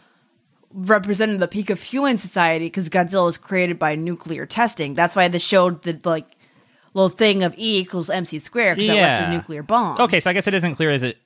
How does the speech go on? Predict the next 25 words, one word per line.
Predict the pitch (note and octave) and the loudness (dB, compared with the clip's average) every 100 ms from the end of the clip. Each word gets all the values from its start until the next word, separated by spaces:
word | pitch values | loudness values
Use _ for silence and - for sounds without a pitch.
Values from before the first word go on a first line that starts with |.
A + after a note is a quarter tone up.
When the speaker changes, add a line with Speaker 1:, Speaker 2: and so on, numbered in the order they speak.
| _ - | _ -10
Speaker 2:
they | B2+ D#3 | 0 2
don't | D#3+ | 2
always | D#3 C#3+ - | 0 0 -2
create | D3 C3+ | -4 -2
a | B2+ A#2+ | -2 -2
Godzilla, | A#2 A2 B2+ A#2+ | -2 -2 -2 -2
but | C3 | -4
you | C3 | -6
create | - C#3+ C#3+ | 0 2 4
Speaker 1:
There's | |
Speaker 2:
a | C#3+ | 2
Speaker 1:
a | |
Speaker 2:
monster. | C#3 C#3 C#3 - C#3+ A#2+ - F#2+ F2+ | 4 2 2 -2 0 2 2 -2 -8
Speaker 1:
Godzilla | - D3 | -4 2
Speaker 2:
You, | E3 | 2
some | D3+ | 2
Speaker 1:
equivalent. | A3+ G3+ E3 | 0 2 2
Speaker 2:
sort | - D3+ C3+ | 0 2 2
of | A#2+ G#2 - B2+ B2 | 0 -4 -12 -10 -6
destructive | C3 G3 A#2+ A#3+ | -2 0 0 2
Speaker 1:
Maybe | G#3+ A#3 | 2 2
Speaker 2:
beast. | B3 | 2
Speaker 1:
that's | B3 B3 | 0 -2
what | B3 | 0
the | B3+ A3 | 0 0